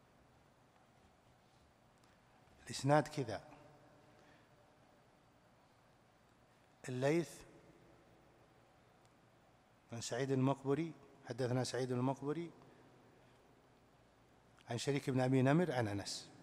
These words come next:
هذا الإسناد. طيب، نجي للإسناد الآخر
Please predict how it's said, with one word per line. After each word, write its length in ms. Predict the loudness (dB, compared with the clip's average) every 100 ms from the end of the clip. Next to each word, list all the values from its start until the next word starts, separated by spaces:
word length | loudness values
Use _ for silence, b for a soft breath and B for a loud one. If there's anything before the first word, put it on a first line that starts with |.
| -10
هذا 140 | -10
الإسناد. 340 | -10 -14 -16 -18 -20 -20 -20 -20 -20 -20 -20 b b b -12
طيب، 300 | -6 -6 -2
نجي 200 | 2 4
للإسناد 520 | 4 4 2 2 2 2
الآخر 400 | -2 -4 -10